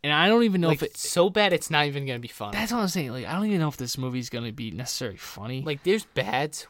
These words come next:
Speaker 2: where it's so bad that there's no return.
Speaker 1: Mm, l-,
Speaker 2: That's one of 'em.
Speaker 1: That's, that's what I was trying to say is, like, if this movie was, like, if this movie could be funny. It definitely ha-, it's also directed by Fred Dur-, Durst, which is saying Limp,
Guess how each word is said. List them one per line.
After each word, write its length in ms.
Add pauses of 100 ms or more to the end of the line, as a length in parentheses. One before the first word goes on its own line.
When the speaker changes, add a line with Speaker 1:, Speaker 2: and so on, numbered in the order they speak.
Speaker 2:
where 120
it's 140
so 220
bad 380
that 160
there's 240
no 180
return. 680 (520)
Speaker 1:
Mm, 300 (260)
l-, 80
Speaker 2:
That's 200
one 160
of 120
'em. 80
Speaker 1:
That's, 240
that's 200
what 60
I 20
was 80
trying 160
to 40
say 180
is, 100
like, 160 (220)
if 100
this 180
movie 260
was, 200
like, 220 (1120)
if 160
this 140
movie 200
could 200
be 120
funny. 380 (120)
It 120
definitely 420
ha-, 60 (100)
it's 120
also 300
directed 360
by 160
Fred 320
Dur-, 320 (320)
Durst, 420 (440)
which 180
is 120
saying 320
Limp, 200